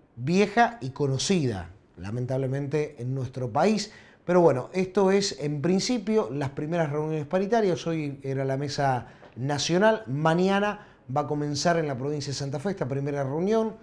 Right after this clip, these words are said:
con los docentes a la hora diecisiete. El jueves van a ser los propios con los estatales y el viernes con el personal de salud. Importante para tener en cuenta, por supuesto, y augurando sin lugar a dudas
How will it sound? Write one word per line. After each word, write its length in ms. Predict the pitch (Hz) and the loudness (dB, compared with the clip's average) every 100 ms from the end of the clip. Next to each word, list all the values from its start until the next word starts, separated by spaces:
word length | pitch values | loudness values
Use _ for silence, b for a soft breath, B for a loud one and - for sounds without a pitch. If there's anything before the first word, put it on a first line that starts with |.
| B B | B B
con 220 | - 127 | -6 -2
los 420 | 147 160 156 - - 78 87 | 0 0 -2 -10 -16 -18 -12
docentes 840 | 110 120 - 240 233 233 208 - - b b _ _ | -8 -2 4 4 4 0 -2 -4 -16 b b _ _
a 140 | - 110 | -8 -2
la 100 | 131 | 0
hora 160 | 135 | 0
diecisiete. 840 | 135 135 131 160 - 233 226 208 - | 0 -2 -4 -4 -2 -2 0 -4 -4
El 240 | 160 156 139 | -2 -2 -2
jueves 680 | - 247 240 196 190 - B B - | 4 8 8 8 2 -4 B B -8
van 160 | 143 | -6
a 60 | 147 | -4
ser 180 | 160 147 | -4 -4
los 120 | 139 | -4
propios 300 | 156 147 156 | -4 -2 -2
con 100 | 156 | -2
los 140 | 139 | -4
estatales 540 | 147 160 151 165 160 160 | -6 -6 -2 -2 -2 -2
y 100 | 165 | 0
el 120 | 165 | 0
viernes 380 | 170 170 165 165 | 0 0 0 -2
con 160 | 156 | -4
el 140 | 151 143 | -4 -4
personal 680 | 170 175 - 151 156 165 160 B B B | -2 -2 -2 -2 0 -2 -6 B B B
de 240 | 135 160 139 | -4 -2 0
salud. 300 | 139 113 120 | -2 -2 -2
Importante 480 | 131 151 147 165 156 | -2 -2 0 0 0
para 180 | 160 | 0
tener 220 | 151 165 165 | 0 0 0
en 100 | 160 | 0
cuenta, 260 | 170 165 | -2 -2
por 140 | 160 143 | -2 -2
supuesto, 500 | 151 170 - 180 180 B B | -2 -4 0 -2 -4 B B
y 140 | 165 | 2
augurando 600 | 175 170 175 190 175 143 | 4 6 6 6 4 2
sin 240 | 135 156 147 | -2 -4 -4
lugar 260 | 151 165 | 0 2
a 60 | 160 | 4
dudas 440 | 156 156 156 143 | 4 2 0 -2